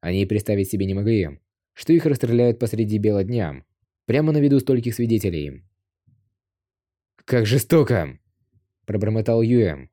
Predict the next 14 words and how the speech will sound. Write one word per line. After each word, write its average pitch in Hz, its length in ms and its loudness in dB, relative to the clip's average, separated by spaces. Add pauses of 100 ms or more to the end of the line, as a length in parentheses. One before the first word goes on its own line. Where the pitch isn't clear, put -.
глядя 131 260 2
на 127 100 0
расстрел 117 340 0
полицейских, 104 760 -2 (520)
после 104 220 -2
чего 104 200 0
его 101 160 2
лицо 101 240 0
ожесточилось. 104 720 -2 (580)
Для 107 200 0
того, 180 180 2
чтобы 147 260 0
опорочить 127 460 -2
его, 78 300 -4